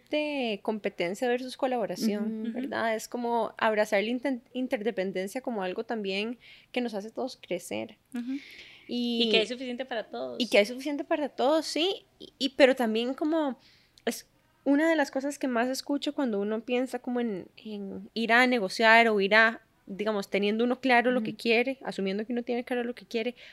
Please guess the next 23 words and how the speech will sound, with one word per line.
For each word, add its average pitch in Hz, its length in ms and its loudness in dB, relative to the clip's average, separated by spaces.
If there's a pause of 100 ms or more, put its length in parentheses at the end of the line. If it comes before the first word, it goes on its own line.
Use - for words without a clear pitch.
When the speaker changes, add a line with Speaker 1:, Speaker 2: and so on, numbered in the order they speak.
(120)
Speaker 1:
cómo 247 320 4
comunicarlo 208 640 0
de 240 60 -2
una 233 100 -4
manera 175 280 -2
Speaker 3:
Ujú. 233 80 -2
Speaker 1:
asertiva. 269 480 -2
Speaker 2:
Ujú. 196 380 -10 (1300)
Speaker 1:
Pero 220 180 6
eso 208 140 -2
también 233 440 2
es - 260 -4
todo 208 240 2
un 202 160 -4
rollo, 226 460 0
Speaker 3:
Es 180 140 -6
un 202 60 -2
Speaker 1:
¿verdad? 233 180 4
O 226 40 2
Speaker 3:
mundo, 202 60 -4
Speaker 1:
sea, 208 220 4
Speaker 3:
sí. 208 80 -4
Speaker 1:
porque 202 840 2